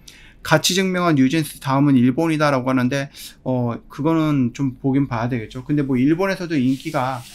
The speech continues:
많다라고 하니까는요, 예, 나쁘지 않는 영향을 좀 보여줄 것 같아요. 실적적인 부분이라든지 이런 것들도 긍정적으로 볼 수가 있고,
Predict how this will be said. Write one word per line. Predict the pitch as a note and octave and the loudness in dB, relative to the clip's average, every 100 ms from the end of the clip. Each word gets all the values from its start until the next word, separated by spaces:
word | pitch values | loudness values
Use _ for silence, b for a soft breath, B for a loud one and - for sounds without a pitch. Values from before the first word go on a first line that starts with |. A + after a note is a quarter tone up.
| - | -14
많다라고 | - B2 C3 - E3+ D3+ C3+ | -2 0 0 -2 -4 -4 -4
하니까는요, | E3 D#3 C#3+ A#2 B2+ D#3 b b _ | -6 -6 -6 -6 -6 -8 b b _
예, | B2+ A#2 A2+ - | -8 -8 -8 -6
나쁘지 | A2+ - G3 G3+ | -8 -6 -4 0
않는 | D3+ C3+ D3+ | 0 0 0
영향을 | A#2 A#2+ D3+ D3+ D3+ D3 D3 | 0 0 -2 -4 -4 -4 -6
좀 | D3 B2+ | -6 -4
보여줄 | C3 C3 B2+ | -2 -2 -4
것 | - | -10
같아요. | B2 - A#2+ A2+ b b | -6 -6 -6 -10 b b
실적적인 | - G3+ G3 - G#3+ G3 | -8 -4 -2 -2 -2 -2
부분이라든지 | D3+ C3+ D#3 D3 D3 C#3+ | -2 -2 0 0 0 -2
이런 | B2+ B2+ C#3 | -2 -2 -2
것들도 | C3 B2+ A#2+ D3+ E3 - | -2 -4 -4 -4 -8 -16
긍정적으로 | - C#3 C#3 C#3+ C#3+ C#3+ | -4 0 2 0 -2 -4
볼 | C3 A#2+ | -6 -8
수가 | B2+ C#3 | -4 -4
있고, | G#2 - B2 - | -6 -6 -6 -6